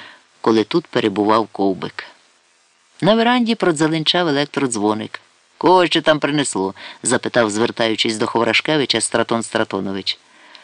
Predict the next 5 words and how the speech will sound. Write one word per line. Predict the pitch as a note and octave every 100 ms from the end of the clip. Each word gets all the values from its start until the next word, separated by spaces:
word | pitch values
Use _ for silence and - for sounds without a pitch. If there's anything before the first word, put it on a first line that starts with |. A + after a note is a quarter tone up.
| - _ _ -
То | E4+
прийшов | - A3+ - A3 G#3+ E3 - - -
Масик | G#3+ C4+ - C3+
з | A#2+
Майолікою. | C3+ B2+ A#2 A#2 A#2 A#2+ A#2